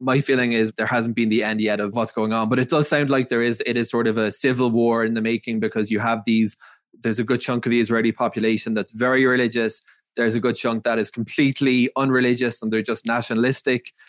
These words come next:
So I think it's brought to the fore all these different strands of Israeli society and really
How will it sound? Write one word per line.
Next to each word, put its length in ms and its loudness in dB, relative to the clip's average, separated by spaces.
So 140 0
I 80 4
think 160 2
it's 120 0
brought 220 0
to 80 0
the 80 4
fore 300 0
all 140 2
these 160 2
different 520 -2
strands 460 -2
of 100 0
Israeli 360 0
society 500 -2
and 100 -2
really 460 0